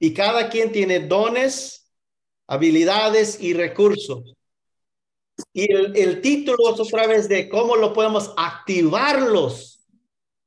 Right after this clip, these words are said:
Eso so-, cómo lo podemos desarrollarlos por el bienestar de la comunidad, ¿verdad? Hay estudios sociales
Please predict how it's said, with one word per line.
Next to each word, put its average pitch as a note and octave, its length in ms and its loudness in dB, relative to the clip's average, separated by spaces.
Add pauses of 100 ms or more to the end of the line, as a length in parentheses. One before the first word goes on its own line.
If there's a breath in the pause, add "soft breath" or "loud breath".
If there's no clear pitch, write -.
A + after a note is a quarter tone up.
(240)
Eso A3+ 240 -2
so-, A3+ 340 -2
cómo A#3+ 240 0
lo A3 120 0
podemos A3 300 0
desarrollarlos G3 1400 0 (320)
por F#3+ 160 2
el F3+ 220 4
bienestar A3+ 560 2
de A3 100 4
la G3+ 160 2
comunidad, E3+ 800 -4 (680)
¿verdad? C3+ 420 -4 (440 loud breath)
Hay C4+ 300 2
estudios C4+ 580 -2
sociales A3 1120 -4